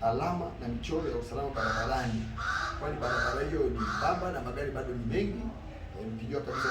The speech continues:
kwamba mkoa wetu ni lango la sadek, kwa hiyo tuna magari mengi, containers zinaharibika barabarani,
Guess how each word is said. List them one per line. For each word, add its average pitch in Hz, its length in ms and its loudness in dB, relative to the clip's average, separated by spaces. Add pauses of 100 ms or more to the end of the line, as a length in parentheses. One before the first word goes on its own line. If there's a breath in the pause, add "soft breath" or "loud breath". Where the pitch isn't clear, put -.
kwamba 135 240 2
mkoa 120 300 -2
wetu 131 260 0
ni 120 80 -6
lango 127 300 0
la 113 80 -6
sadek, 170 380 -4 (160)
kwa - 80 -4
hiyo 131 120 -6
tuna 127 120 -6
magari 117 360 -4
mengi, 120 440 -2
containers 160 760 0 (180)
zinaharibika 113 480 -6
barabarani, 127 500 -4